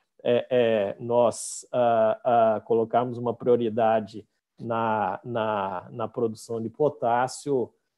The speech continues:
É, eu vou deixar aqui, então, uma,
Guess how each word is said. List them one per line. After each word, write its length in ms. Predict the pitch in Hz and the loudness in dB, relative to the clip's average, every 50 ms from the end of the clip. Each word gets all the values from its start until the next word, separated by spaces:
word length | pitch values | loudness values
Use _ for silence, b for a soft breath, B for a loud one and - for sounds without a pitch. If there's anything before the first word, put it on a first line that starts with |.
| _ _ - | _ _ -6
É, 720 | 123 120 117 117 113 110 110 107 104 104 104 104 104 104 - _ _ _ _ _ _ _ _ _ _ _ _ _ _ _ _ _ _ _ _ _ _ - | -2 -2 0 0 0 0 0 -2 -2 -4 -4 -6 -10 -14 -18 _ _ _ _ _ _ _ _ _ _ _ _ _ _ _ _ _ _ _ _ _ _ -8
eu 80 | 120 | -4
vou 180 | 123 127 143 147 | 0 2 2 4
deixar 500 | 147 151 156 151 151 - - 147 151 151 | 6 6 6 6 4 4 6 6 8 6
aqui, 280 | 143 - - - 160 | 4 2 -2 -4 -2
então, 440 | 147 143 131 123 - 147 151 156 151 | -2 -2 -2 0 4 4 6 6 6
uma, 540 | 156 151 147 147 143 139 131 123 110 95 | 4 4 4 4 6 6 4 4 2 -2